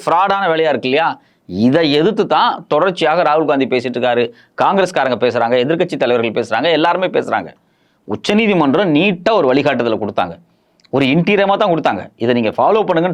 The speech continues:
சொன்னாங்க. தேர்தல் ஆணையரை தேர்வு செய்ய குழுவில் உச்சநீதிமன்றத்தினுடைய தலைமை நீதிபதி இருப்பது ஏன் மோடிக்கு இவ்வளவு பயத்தையும் அச்சத்தையும் ஏற்படுத்துது? எதுக்காக புதுசு புதுசான சட்டங்களை கொண்டு வர்றாங்க? இதுலயே தெரியுது தேர்தலில் இவங்க ஏதோ மிகப்பெரிய ஃப்ராடு வேலை பண்றாங்க அப்படிங்கிறது தான்.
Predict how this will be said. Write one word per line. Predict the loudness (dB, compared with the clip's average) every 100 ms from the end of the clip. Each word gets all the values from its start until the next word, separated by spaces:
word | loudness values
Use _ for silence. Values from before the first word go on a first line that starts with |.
| -2
சொன்னாங்க. | -2 -4 -10 _ _ _ _ -2
தேர்தல் | 2 4 4
ஆணையரை | 4 2 2 0 0
தேர்வு | 0 2 2
செய்ய | 2 0
குழுவில் | 0 2 2 0
உச்சநீதிமன்றத்தினுடைய | -2 -4 -2 0 0 0 -2 -2 -2 0
தலைமை | 0 0 0
நீதிபதி | 0 0 2
இருப்பது | 0 0 0 0 0 -2 _ _ -2
ஏன் | 2 2 2
மோடிக்கு | 2 2 2 -2 -2 -4 -2
இவ்வளவு | -2 0 0 0
பயத்தையும் | 0 0 0 0 -2 0
அச்சத்தையும் | -2 -6 -4 -2 -2
ஏற்படுத்துது? | -2 -8 -12 -16 -20 _ _ _ _ _ _ _
எதுக்காக | 0 0 2 2 0
புதுசு | 0 0 0
புதுசான | 0 2 0
சட்டங்களை | 0 -2 -2 -2 0
கொண்டு | 0 0
வர்றாங்க? | 0 -2 -6 -20 _ _ _ _
இதுலயே | 0 2 2 2
தெரியுது | 2 2 2 2
தேர்தலில் | 2 2 2 2
இவங்க | 2 2
ஏதோ | 2 2
மிகப்பெரிய | 0 0 0 -2
ஃப்ராடு | 0 0 2
வேலை | 2 0
பண்றாங்க | 0 0 0 0
அப்படிங்கிறது | -2 -4 -4
தான். | -6 -8